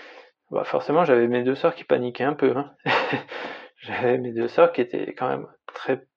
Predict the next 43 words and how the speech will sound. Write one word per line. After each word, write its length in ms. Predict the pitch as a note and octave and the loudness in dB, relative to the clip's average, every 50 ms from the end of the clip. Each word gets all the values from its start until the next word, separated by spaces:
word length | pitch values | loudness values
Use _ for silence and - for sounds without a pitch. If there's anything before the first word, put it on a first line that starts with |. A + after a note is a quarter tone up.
| - - | -20 -16
enfin, 260 | - - B2 A#2 G#2+ - | -12 -12 -12 -12 -10 -8
petites, 400 | - C3 B2+ - C3 - - - C#3 B2 - - | -10 -8 -8 -10 -14 -16 -18 -20 -20 -20 -20 -20
c'était, 520 | A#2+ - - A#2 A2+ A2+ A2+ A2+ A2 G#2 - - _ _ _ _ - - - - - _ _ _ _ _ _ _ _ | -14 -12 -10 -10 -8 -8 -8 -10 -10 -12 -14 -20 _ _ _ _ -20 -20 -20 -20 -20 _ _ _ _ _ _ _ _
voilà, 240 | - C#3+ D#3 F3+ F3+ | 0 0 2 2 0
quoi, 220 | - - B2+ B2+ | 0 -2 -2 -2
j'ai, 340 | B2 A#2+ B2 B2+ C3+ - - - - - - - - | -2 -4 -6 -6 -6 -6 -8 -12 -14 -16 -18 -18 -18
c'est 160 | - - C3+ | -4 -2 0
marrant 260 | A#2+ B2 C#3 D#3 E3 | 2 4 4 4 4
parce 160 | C#3 A#2+ - - | 4 0 -2 -2
que 100 | - B2 | -2 -2
c'est, 220 | - - - A#2+ | -2 -4 -8 -8
c'est 200 | A#2+ - - B2+ | -2 0 2 6
l'âge 320 | B2+ B2+ C3 C3 B2 - | 6 6 6 6 4 0
de, 260 | B2+ B2 B2+ B2 B2 B2 | 0 2 4 4 4 4
de 120 | B2 B2 | 2 2
mes 140 | B2 B2 A#2+ | 0 0 0
garçons, 380 | A#2+ C3+ D3 - - A3 G#3 | 0 0 -2 -2 -2 -4 -2
quoi. 340 | - - C3+ C3+ C3+ - C3+ C3+ | 0 2 2 4 4 4 2 0
Enfin, 220 | C3 - A#2+ A#2+ | 0 -2 -4 -2
j'avais 260 | A2+ B2 A#2 A2+ A#2+ | 0 0 2 2 2
l'âge 220 | A#2 A#2 A#2+ A2+ - | 2 2 2 2 2
de 80 | B2+ | 0
mon, 300 | A#2+ A#2 A#2+ A#2 A#2 A#2+ - - - | 0 0 -2 -6 -8 -12 -16 -14 -12
de 60 | C#3 | -10
mon 180 | C3+ B2 B2 | -8 -8 -8
plus 200 | B2 - - C3 | -10 -8 -4 -2
grand, 240 | B2+ C3 E3 F#3 F#3+ | 0 2 2 2 2
et 360 | F3 C3 A#2+ B2 - - - _ _ - - - - - - - - - - - _ _ _ _ _ _ - - _ - | 2 0 -2 -2 -4 -6 -12 _ _ -20 -20 -20 -20 -20 -20 -20 -20 -20 -20 -20 _ _ _ _ _ _ -20 -20 _ -6
bref, 220 | - B2+ A#2+ - - - - - | -4 -4 -4 -4 -6 -12 -8 -4
et 300 | - C3 B2+ B2 A#2+ A#2 | 0 2 2 2 0 0
j'avais, 280 | A2 A#2+ G#2+ - A2+ - - - - - - _ _ _ - | -2 -4 -4 -4 -8 -10 -12 -12 -14 -16 -18 _ _ _ -6
j'avais 240 | - B2 A#2+ A#2+ A#2 A#2 A#2 | -4 -4 -4 -6 -8 -8 -8
ma 100 | A#2 G#2+ | -8 -6
sœur 300 | - - C#3+ C3+ - - | -2 0 0 0 -2 -4
qui 100 | - C3 | -4 -2
avait 260 | B2 A#2+ A#2 A2+ A#2 | -2 0 -2 -2 -4
à 60 | - | -4
peine 220 | - - C3 B2+ A#2+ | -6 -6 -8 -8 -6
dix 180 | A#2+ B2 C3+ | -4 -2 0
ans 140 | F3 G#3 - - - - - - - - - - - - - _ - | 0 -2 -2 -8 -18 -20 -20 -20 -20 -20 -20 -20 -20 -20 -16 _ -2
avec 360 | D3 C3 A#2+ A#2+ A#2+ - - | 0 0 0 -2 -4 -4 -2
moi, 180 | D#3+ G#3 A3 - - - - - _ _ _ _ - - _ - - | -2 -2 -2 -4 -10 -18 -20 -20 _ _ _ _ -20 -20 _ -12 -8
euh... 280 | B2 B2 A#2+ A#2 A#2 A#2 | -6 -4 -4 -4 -6 -8